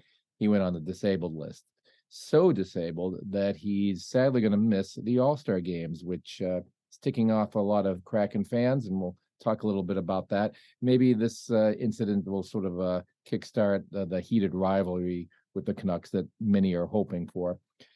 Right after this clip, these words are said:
All right, but meanwhile, team has to move on, and they took a bump in the road against the Calgary Flames at home a couple days later. First of two back-to-back weekend d-, games for the team.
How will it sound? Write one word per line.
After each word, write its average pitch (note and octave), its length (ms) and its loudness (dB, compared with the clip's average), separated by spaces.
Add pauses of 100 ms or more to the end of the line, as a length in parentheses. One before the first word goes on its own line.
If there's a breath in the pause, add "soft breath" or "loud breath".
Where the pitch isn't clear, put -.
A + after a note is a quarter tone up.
(440 soft breath)
All B2+ 160 4
right, G2 200 2
but A#2+ 100 -2
meanwhile, D3+ 560 4
team D3 340 0
has C3+ 220 4
to C#3 80 -4
move C3 220 4
on, B2 460 4
and A2 680 0
they A2+ 100 2
took C#3+ 200 -2 (220)
a A#2 100 2
bump A2 320 0
in A2 80 2
the A2 60 4
road A2 260 4
against G2+ 320 -2
the F#2+ 80 -8
Calgary G2 460 0
Flames B2+ 420 4
at G#2+ 80 2
home A#2 420 4
a G2+ 60 -2
couple A2 280 -6
days G2 280 2
later. A2+ 420 4 (540)
First C#3 240 2
of F2+ 120 -10
two - 220 2
back-to-back G#2+ 800 2
weekend A2+ 580 2
d-, A2 160 -2
games A2+ 380 2
for A2 100 -4
the G2+ 80 -2
team. A2 460 2